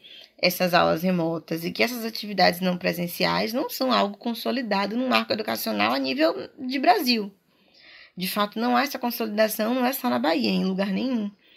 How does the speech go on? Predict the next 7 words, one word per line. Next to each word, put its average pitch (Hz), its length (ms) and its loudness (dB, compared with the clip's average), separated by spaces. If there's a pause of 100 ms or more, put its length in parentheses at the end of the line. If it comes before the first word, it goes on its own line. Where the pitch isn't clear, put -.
(500)
quando 190 180 2
a - 20 4
gente 196 260 -2
fala 196 260 4
de 185 140 -2
educação 220 420 -4
pública. 180 540 -4